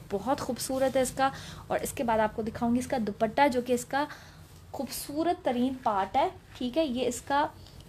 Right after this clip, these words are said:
ओरिजिनल ऑर्गेन्जा जैकार्ड का दुपट्टा है। ठीक है, दुपट्टे का लुक आप देख सकते हैं, इसकी शाइन फैब्रिक की आप देख सकते हैं, बहुत खूबसूरत दुपट्टा है इसका। ठीक है, अच्छा, दुपट्टा जो है वो इसका बड़ा भी है, चौड़ा भी है और लंबा भी है।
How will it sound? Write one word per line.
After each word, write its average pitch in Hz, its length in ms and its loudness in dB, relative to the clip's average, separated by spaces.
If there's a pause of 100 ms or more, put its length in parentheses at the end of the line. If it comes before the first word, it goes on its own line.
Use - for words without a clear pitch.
(140)
ओरिजिनल 294 540 2
ऑर्गेन्जा 226 800 4
जैकार्ड 190 420 -4
का 214 140 0
दुपट्टा 196 420 -8
है। 104 100 -10 (120)
ठीक 254 200 -6
है, 285 60 -4 (380)
दुपट्टे 240 300 2
का 285 100 4
लुक 262 300 4
आप 269 120 6
देख 240 200 4
सकते 247 280 -4
हैं, 262 180 0 (260)
इसकी 233 260 -4
शाइन 247 460 4
फैब्रिक 240 420 2
की - 140 -2
आप 226 100 4
देख 202 180 2
सकते 226 260 0
हैं, 226 80 4 (120)
बहुत 220 420 0
खूबसूरत 180 580 -6
दुपट्टा - 340 -16
है - 60 -12
इसका। - 240 -14 (1160)
ठीक 240 200 -4
है, 269 80 -4 (320)
अच्छा, 247 140 0
दुपट्टा 247 420 4
जो 302 140 2
है 247 200 4
वो 240 100 0
इसका - 260 -4
बड़ा 208 380 4
भी 277 160 2
है, 277 240 6
चौड़ा 226 400 2
भी 247 160 -2
है 294 200 -2 (140)
और 220 220 2
लंबा 180 380 -4
भी - 160 -12
है। - 100 -10